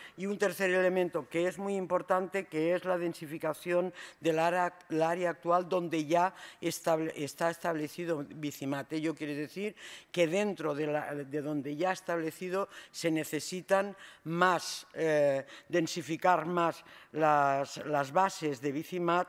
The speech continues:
para no producir, eh, saltos, em, en, en, en la utilización del servicio. Bueno, em, esto es lo que os planteaba antes. La primera fase supone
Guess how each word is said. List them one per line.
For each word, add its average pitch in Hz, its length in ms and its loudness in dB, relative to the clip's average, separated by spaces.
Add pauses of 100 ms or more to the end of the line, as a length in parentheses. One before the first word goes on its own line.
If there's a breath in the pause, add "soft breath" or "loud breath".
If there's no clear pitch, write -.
para 170 380 2
no 170 280 -2
producir, 165 640 -4 (380 loud breath)
eh, 135 460 0 (200 loud breath)
saltos, 165 880 4
em, 131 800 -4 (380 soft breath)
en, 135 200 -4
en, 135 480 -6
en 147 140 -4
la 139 100 0
utilización 139 640 -4
del 151 140 -2
servicio. 120 640 -8 (400 loud breath)
Bueno, 113 360 -4 (1080)
em, 139 920 -2 (180)
esto 165 320 -2
es 151 100 -4
lo 156 120 -2
que 147 420 0
os 147 160 -8
planteaba 143 720 -2
antes. 254 560 -6 (420 soft breath)
La 160 180 0
primera 190 500 2
fase 277 680 -4
supone 147 720 -4